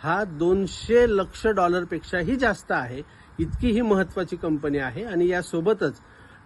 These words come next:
Tata Institute of Fundamental Research सारखी संशोधनातली मोठी संस्था यामध्ये सहभागी आहे. या बलून्समुळे काय होणार आहे, तर या बलून्समुळे चाचणी घेतली जाणार आहे की आपण आकाशात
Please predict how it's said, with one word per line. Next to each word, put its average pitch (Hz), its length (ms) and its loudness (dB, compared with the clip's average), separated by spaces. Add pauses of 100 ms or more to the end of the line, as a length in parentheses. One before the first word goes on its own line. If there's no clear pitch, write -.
Tata 160 260 4
Institute 233 360 2
of 208 180 -2
Fundamental 190 520 2
Research 175 380 0
सारखी 143 520 -2
संशोधनातली 170 800 0
मोठी 180 420 0
संस्था 165 520 -2
यामध्ये 151 440 0
सहभागी 131 500 -6
आहे. - 420 -16 (720)
या 220 200 4
बलून्समुळे 240 640 4
काय 240 180 2
होणार 196 360 4
आहे, 131 280 -2
तर - 400 -4
या 202 240 2
बलून्समुळे 202 640 2
चाचणी 220 540 0
घेतली 202 300 0
जाणार 175 320 2
आहे 143 80 0
की 135 140 -6
आपण 175 260 -2
आकाशात 160 600 0